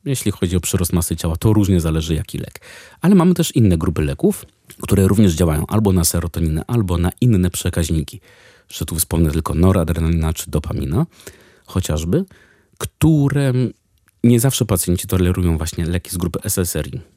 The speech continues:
czy z powodu działań ubocznych, czy jakichś reakcji alergicznych. Wówczas właśnie te inne kategorie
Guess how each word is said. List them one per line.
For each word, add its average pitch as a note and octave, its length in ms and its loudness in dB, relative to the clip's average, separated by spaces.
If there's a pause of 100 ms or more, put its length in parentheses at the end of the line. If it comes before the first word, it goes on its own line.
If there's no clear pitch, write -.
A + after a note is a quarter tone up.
czy F#2+ 180 -4 (280)
z - 60 -4
powodu - 280 -4
działań - 460 -2 (420)
ubocznych, A2 560 0
czy - 140 -8
jakichś - 220 -6
reakcji F#2 240 -4
alergicznych. A2 520 -2 (400)
Wówczas D#3 340 -2
właśnie F2+ 280 -2
te - 100 -4
inne G2+ 260 2
kategorie F2 580 0